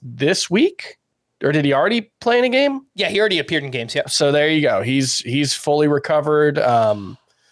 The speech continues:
Speaker 1: no questions he'll be back, and there's a lot to like about the skill set. I, I've certainly seen him going a little higher than expected in the last couple of drafts I've done, which is frustrating as someone who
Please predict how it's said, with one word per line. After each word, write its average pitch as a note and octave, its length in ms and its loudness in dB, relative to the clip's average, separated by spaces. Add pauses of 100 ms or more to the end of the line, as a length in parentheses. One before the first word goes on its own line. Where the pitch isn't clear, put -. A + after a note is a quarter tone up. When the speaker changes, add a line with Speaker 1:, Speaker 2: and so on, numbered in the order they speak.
(160)
Speaker 1:
no C3 160 0
questions D3 500 -2
he'll D3+ 100 -2
be C3+ 120 0
back, D3 420 -2
and B2+ 240 -2
there's A#2+ 180 0
a B2+ 60 0
lot A#2 260 2
to C#3+ 60 -4
like B2 220 0
about A#2+ 160 -4
the - 40 -8
skill C3 240 -2
set. F3+ 280 0
I, A2+ 160 -2 (520)
I've A#2 120 -4
certainly E3+ 340 2
seen F3 300 0
him D#3+ 180 2
going D3+ 260 2
a D3 40 4
little C#3+ 180 4
higher D3+ 320 2
than C#3 140 0
expected C3+ 680 -2 (600)
in C3+ 180 0
the B2+ 80 2
last A#2+ 400 0
couple B2 320 -2
of A2 60 0
drafts A2 360 -2
I've A2 200 -2
done, F#2 400 0
which F#2+ 200 -6
is G2+ 300 -4 (920)
frustrating E3 580 0
as D3 100 -2
someone D3+ 300 0
who C#3+ 420 2